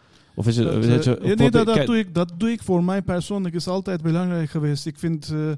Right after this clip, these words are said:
Speaker 2: los van waar de film over gaat, is, eh, pijn is heel belangrijk. Dus, eh, de, hoe je pijn de, de, de, naar mensen brengt.
Speaker 1: Ja.
Speaker 2: Dat kan pijn van een, eh, de, van een hele groep zijn, maar dat kan pijn van een individuele iemand zijn.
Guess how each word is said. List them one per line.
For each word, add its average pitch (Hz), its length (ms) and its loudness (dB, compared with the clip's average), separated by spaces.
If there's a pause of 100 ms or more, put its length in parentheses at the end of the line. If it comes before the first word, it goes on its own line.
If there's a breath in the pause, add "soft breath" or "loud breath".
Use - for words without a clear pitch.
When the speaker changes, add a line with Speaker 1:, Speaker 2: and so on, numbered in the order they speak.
(1120 soft breath)
Speaker 2:
los 165 360 -6
van 156 240 -4
waar 151 220 -2
de 151 100 -4
film 151 220 -2
over 147 220 0
gaat, 170 280 -6
is, 175 320 -6
eh, 156 260 -6 (960)
pijn 185 420 -4
is 175 200 -4
heel 165 200 0
belangrijk. 165 400 -4
Dus, 160 200 -6
eh, 156 80 -4 (100)
de, 156 100 -4
hoe 160 200 0
je 156 120 -2
pijn 160 400 -4 (160)
de, 160 100 -8 (100)
de, 147 360 -2
de, 147 100 -6 (120)
naar 151 180 -6
mensen 147 300 -6
brengt. 127 360 -6 (160)
Speaker 1:
Ja. 120 240 -2 (100)
Speaker 2:
Dat 147 160 -8
kan 151 280 -4
pijn 156 260 -6
van 151 140 -8
een, 143 240 -2
eh, 143 200 -4
de, 143 120 -10
van 143 140 -10
een 143 120 -2
hele 151 180 0
groep 165 240 -2
zijn, 156 260 -6
maar 156 120 -4
dat 147 160 -6
kan 151 220 -6
pijn 151 320 -6
van 151 140 -12
een 147 240 -10 (120)
individuele 143 560 0
iemand 147 240 0
zijn. 151 240 -6